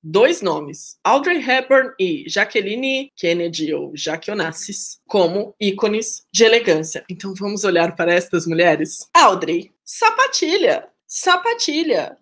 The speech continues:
Aliás, aqui, bom, é um outro tipo de sapato, mas é um sapato sem salto. Tinha uma foto que ele engoliu aqui, que era inclusive a Audrey com o vestido mais arrumado,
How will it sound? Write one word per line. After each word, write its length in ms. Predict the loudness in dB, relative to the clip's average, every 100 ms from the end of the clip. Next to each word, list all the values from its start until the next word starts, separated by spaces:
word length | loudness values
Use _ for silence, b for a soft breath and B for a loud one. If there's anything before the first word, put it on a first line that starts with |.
| -4
Aliás, 320 | -2 0 -2
aqui, 220 | -6 -4
bom, 260 | 0 0 0
é 80 |
um 80 | -4
outro 180 | -4 -6
tipo 200 | -8 -10
de 80 | -8
sapato, 340 | -4 -4 -4
mas 140 | -4 -4
é 40 |
um 60 | -2
sapato 340 | 0 0 0
sem 140 | -2
salto. 400 | 0 4 4 2
Tinha 260 | -4 -2 0
uma 160 | 2 2
foto 440 | 6 6 4 0
que 120 | -6
ele 140 | -4 -2
engoliu 540 | -2 0 0 0 0
aqui, 340 | -2 -4 -8
que 100 | -2
era 120 | -2 -2
inclusive 560 | -4 -8 -6 -4 2
a 80 | 6
Audrey 420 | 6 6 2 -2
com 260 | 0 0 0
o 40 |
vestido 420 | 0 0 0 0
mais 300 | 0 0 2
arrumado, 680 | 2 0 0 0 0 -2 -8